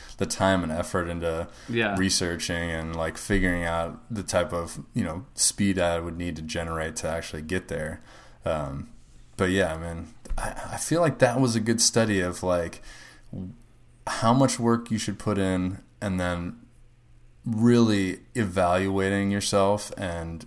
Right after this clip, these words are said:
Speaker 1: and being <laughs> self-aware enough to know, like, hey, this, this is just not gonna happen.
Speaker 2: The thing that I love while I'm thinking about this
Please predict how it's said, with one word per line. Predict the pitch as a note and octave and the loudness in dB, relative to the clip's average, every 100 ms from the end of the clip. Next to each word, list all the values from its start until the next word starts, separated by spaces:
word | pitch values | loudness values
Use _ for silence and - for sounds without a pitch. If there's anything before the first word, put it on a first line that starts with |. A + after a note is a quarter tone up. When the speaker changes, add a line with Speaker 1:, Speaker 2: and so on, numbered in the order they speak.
| - | -10
Speaker 1:
and | G#2+ F2 F2 | -8 -8 -6
being | G2 F#2 F#2 F2 F2 F2 - - - | -2 0 0 -2 -4 -4 -4 -2 -2
<laughs> | - - - | -4 -6 4
self-aware | - G#2 G#2 G2+ F2+ F#2 F#2 | 6 8 6 4 4 6 6
enough | F2+ F2+ - | 6 2 0
to | F2+ | -2
know, | F2 F2 E2+ | 2 2 2
like, | E2 D#2+ | 0 -2
hey, | - F#2 F2 D2+ - | -4 0 0 0 -6
this, | G2+ F#2 - | -2 0 -2
this | G#2+ G2+ - | -2 -2 -2
is | F2+ D#2 | -6 -8
just | - - E2 - | -8 -8 -4 -6
not | D#2+ D#2+ | -6 -8
gonna | - G#1+ F2+ | -8 -8 -8
happen. | C2 - - A2 - - - C#4+ C#4+ - | -8 -8 -10 -12 -12 -12 -2 0 0 2
Speaker 2:
The | D3+ | 2
thing | - A3 A#3+ | 4 4 6
that | A#3+ | 6
I | D3+ | 6
love | B2+ B2+ B2+ A#2+ | 6 6 6 4
while | A#2+ A#2 | 4 4
I'm | A2 | 2
thinking | - A#2 C3+ | 0 0 2
about | C3 C3 C3+ | 2 2 2
this | D3 D3+ D3+ | 2 2 -2